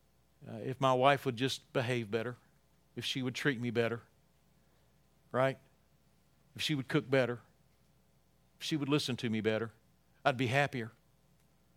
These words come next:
No, you wouldn't. If you're not happy with her the way she is, you're not gonna be happy with her no ma-, no matter what kind of changes she makes. Because the contentment is an issue of your heart,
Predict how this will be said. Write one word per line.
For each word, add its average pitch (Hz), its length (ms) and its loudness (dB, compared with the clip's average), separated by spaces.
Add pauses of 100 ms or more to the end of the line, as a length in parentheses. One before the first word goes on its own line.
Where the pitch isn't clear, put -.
(440)
No, 170 60 2
you 131 180 2
wouldn't. 147 240 -2 (1120)
If - 60 -20
you're 139 80 0
not 131 180 2
happy 139 280 0
with 139 160 2
her 139 60 -2
the 127 100 -2
way 143 140 4
she 143 300 2
is, 170 280 0 (1400)
you're 127 80 -2
not 127 160 2
gonna 127 140 -2
be 123 100 -2
happy 127 260 0
with 131 140 2
her 123 60 0
no 123 100 -2
ma-, 127 160 -2
no 131 160 -2
matter 127 180 4
what 127 120 -6
kind 131 140 -2
of 123 60 -8
changes 120 340 -6
she - 120 -8
makes. 110 400 -10 (600)
Because 127 320 -2
the 131 80 -4
contentment 127 540 -4
is 117 140 -2
an 120 80 -2
issue 123 240 -2
of 107 100 -4
your 123 140 -4
heart, 117 420 0